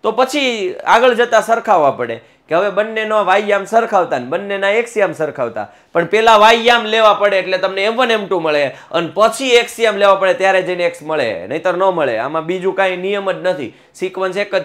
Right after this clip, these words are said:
છે. પેલા વાયયામ, પણ બે હારે લ્યો તો તમારે પેલા વાયયામ સરખાવવો પડે. કેમ? તો કે ઝીરો છે એટલે તમને એમ વન, એમ ટુ મળી જાય. હાલો, કદાચ ઝીરો ન હોત ને કાંઈક હોત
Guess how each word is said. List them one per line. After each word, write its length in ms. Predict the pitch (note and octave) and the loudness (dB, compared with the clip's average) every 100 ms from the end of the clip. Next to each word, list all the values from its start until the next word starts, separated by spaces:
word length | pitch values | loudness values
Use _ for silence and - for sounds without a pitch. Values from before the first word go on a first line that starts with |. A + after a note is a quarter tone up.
| G3 | 0
છે. 120 | E3 | -2
પેલા 300 | E3+ F3+ F3+ | 0 0 2
વાયયામ, 340 | F#3+ F#3+ F#3 E3 C#3+ - _ - | 2 2 -2 -2 -12 -16 _ -4
પણ 320 | D3+ C#3 A#2+ | 0 0 0
બે 140 | E3 G#3 | 2 4
હારે 260 | F3+ A3 A#3 | 4 4 4
લ્યો 180 | G#3+ F3+ | 2 0
તો 80 | E3 F3 | -2 -4
તમારે 240 | F3+ F3 | -6 -4
પેલા 180 | F#3+ G3+ A3 | -2 2 4
વાયયામ 320 | B3 A#3 G3+ | 4 2 -2
સરખાવવો 440 | F#3+ F3 F3+ D#3+ C3+ | -4 0 0 2 -2
પડે. 180 | C3+ C3 | -4 -6
કેમ? 240 | B2+ G#3+ G3 | -6 -8 -6
તો 140 | G3 | -8
કે 80 | G#3 G#3+ | -6 -2
ઝીરો 180 | A#3 F3+ | 0 -2
છે 180 | C#3 A#2 G#2+ _ _ | -4 -10 -10 _ _
એટલે 240 | D3+ F3 | -2 0
તમને 220 | F#3 F#3+ F#3+ | 0 -2 -2
એમ 80 | G3 | -2
વન, 140 | G3+ | -4
એમ 80 | A3 | -4
ટુ 140 | G#3 F3 | -6 -4
મળી 240 | D3+ B2 | -4 -4
જાય. 140 | B2 | -2
હાલો, 260 | A#2+ D3 D#3 D#3+ D#3+ E3 E3+ E3+ - _ _ _ _ _ _ _ _ _ _ _ _ _ - | -2 2 4 6 4 4 2 0 -10 _ _ _ _ _ _ _ _ _ _ _ _ _ -4
કદાચ 240 | G3 A3 | 2 2
ઝીરો 240 | D#3+ A3+ B3+ | 2 2 2
ન 140 | B3 B3+ | 4 4
હોત 240 | B3+ B3 - | 4 0 -4
ને 120 | G#3+ A3+ | -4 4
કાંઈક 240 | A#3 A3 | 4 4
હોત 160 | A#3+ A#3+ | 2 2